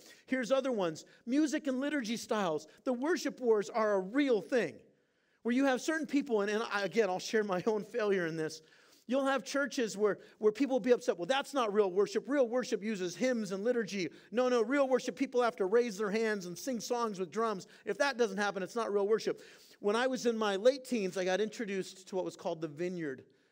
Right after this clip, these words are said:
min-, uh, Vineyard Church. Vineyard was known for its music ministry. And I'll, I'll tell you personally,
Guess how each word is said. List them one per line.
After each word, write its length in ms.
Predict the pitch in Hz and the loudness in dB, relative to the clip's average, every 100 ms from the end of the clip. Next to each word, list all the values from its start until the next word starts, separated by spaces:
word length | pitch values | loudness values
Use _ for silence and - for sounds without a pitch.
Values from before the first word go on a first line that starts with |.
| _ - | _ -10
min-, 220 | 160 151 | -6 -4
uh, 240 | 160 143 135 | -2 -2 -2
Vineyard 360 | 175 180 156 | -6 -6 -8
Church. 360 | - 131 - - _ _ - | -8 -10 -10 -20 _ _ -10
Vineyard 460 | 160 247 233 208 175 | -4 -2 2 2 2
was 200 | 180 156 | 0 -2
known 300 | 185 196 196 | -4 -4 -2
for 200 | 202 170 | 0 -2
its 140 | 160 | -2
music 440 | 165 185 190 185 160 | -6 -6 -4 -6 -6
ministry. 420 | 139 131 - - _ _ _ _ _ _ _ _ _ _ - | -8 -10 -14 -20 _ _ _ _ _ _ _ _ _ _ -4
And 100 | 196 | -2
I'll, 140 | 190 185 - | -2 -6 -6
I'll 120 | 175 | -4
tell 240 | 175 233 247 | -2 -2 -2
you 120 | 185 | -4
personally, 720 | - 269 - 202 147 127 | -6 -6 -4 -6 -6 -10